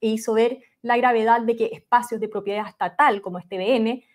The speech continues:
con uso de recursos públicos, dé visibilidad a la promoción del narco. Y estamos con Alberto Mayol para conversar ahora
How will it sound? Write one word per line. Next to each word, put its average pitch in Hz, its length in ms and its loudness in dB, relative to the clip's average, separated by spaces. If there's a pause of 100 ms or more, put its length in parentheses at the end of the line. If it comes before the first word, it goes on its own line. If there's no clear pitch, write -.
(200)
con 320 160 -2
uso 311 220 -2
de 269 80 4
recursos 254 360 -4
públicos, 294 600 -4
dé 233 260 -2
visibilidad 269 720 0
a 254 100 4
la 247 100 2
promoción 202 540 -6
del 170 160 -6
narco. - 360 -10 (200)
Y 233 60 -8
estamos 240 400 0
con 247 300 0
Alberto 247 440 2
Mayol 262 380 4
para 285 160 2
conversar 240 460 2
ahora 285 360 6